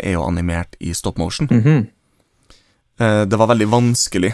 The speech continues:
Speaker 1: ifølge han David Brevik, å få til, eh, modeller som så realistisk ut.
Speaker 2: Mm.
Speaker 1: Hvis du ikke skulle pikselere det for hånd, og da var det veldig, veldig mye arbeid med å animere alle de her forskjellige karakterene og sånn.
Speaker 2: Ja.
Speaker 1: Så han, en av de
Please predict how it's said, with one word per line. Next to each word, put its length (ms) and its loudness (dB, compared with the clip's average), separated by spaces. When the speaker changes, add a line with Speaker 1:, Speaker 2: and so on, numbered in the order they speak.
Speaker 1:
ifølge 340 0
han 180 0
David 200 -4
Brevik, 260 -2
å 60 -8
få 480 -2
til, 300 -2
eh, 380 -2
modeller 540 0
som 100 -4
så 220 -2
realistisk 460 -2
ut. 220 -6
Speaker 2:
Mm. 240 2
Speaker 1:
Hvis 180 -4
du 80 -6
ikke 260 -6
skulle 400 -2
pikselere 520 -2
det 100 -4
for 120 -6
hånd, 260 0
og 60 -6
da 80 4
var 140 2
det 100 -8
veldig, 160 0
veldig 180 0
mye 180 0
arbeid 180 -4
med 80 -4
å 60 -6
animere 460 0
alle 200 0
de 60 -2
her 60 -4
forskjellige 300 -6
karakterene 380 -4
og 60 -6
sånn. 120 -2
Speaker 2:
Ja. 140 0
Speaker 1:
Så 280 -6
han, 320 0
en 140 0
av 120 0
de 100 -2